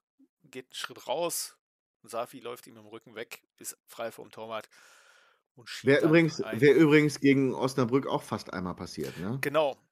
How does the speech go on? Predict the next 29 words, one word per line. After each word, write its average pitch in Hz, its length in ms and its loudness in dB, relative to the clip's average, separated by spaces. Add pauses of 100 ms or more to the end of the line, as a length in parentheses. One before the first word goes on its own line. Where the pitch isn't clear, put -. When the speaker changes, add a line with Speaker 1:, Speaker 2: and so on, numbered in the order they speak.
(420)
Speaker 1:
Kommen 139 280 -12
wir, 151 160 -2
<laughs> - 840 -20
das - 200 -18
ist 147 140 -8
ja 147 100 -2
das 123 180 -8
nächste 143 300 -6
Spiel, - 260 -12
kommen, 143 260 -10 (220)
kann 156 100 -10
ich - 60 -12
gleich 131 160 -14
auch 135 80 -14
noch 113 100 -16
was 101 140 -12
zu 110 120 -18
sagen. 95 200 -18 (1000)
Ähm, 131 540 0 (600)
ja, 139 280 4 (160)
drei 156 260 4
eins, 160 380 0
damit 143 260 -4
war 151 80 4
der 143 100 0
Drops - 300 -8
gelutscht, - 480 -12
beste 156 560 -6
Feierlaune. 185 800 -4